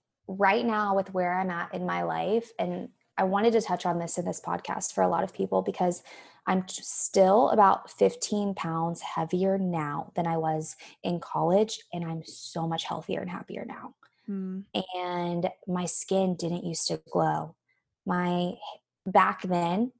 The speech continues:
Speaker 1: you know, people would be like, "Wow, she's so fit. She has a six pack."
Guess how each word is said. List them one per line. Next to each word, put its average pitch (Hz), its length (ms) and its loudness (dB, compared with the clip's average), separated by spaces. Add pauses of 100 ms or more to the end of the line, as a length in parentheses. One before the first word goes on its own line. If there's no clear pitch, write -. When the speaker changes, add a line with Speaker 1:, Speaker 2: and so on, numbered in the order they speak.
Speaker 1:
you 202 80 2
know, 180 180 4
people 190 320 0
would 185 80 -2
be 185 60 4
like, 180 180 -6
"Wow, 180 280 0
she's - 260 -6
so 196 220 -2
fit. 180 340 -6
She - 160 -6
has 185 100 -4
a 185 40 -4
six 180 280 -4
pack." - 300 -8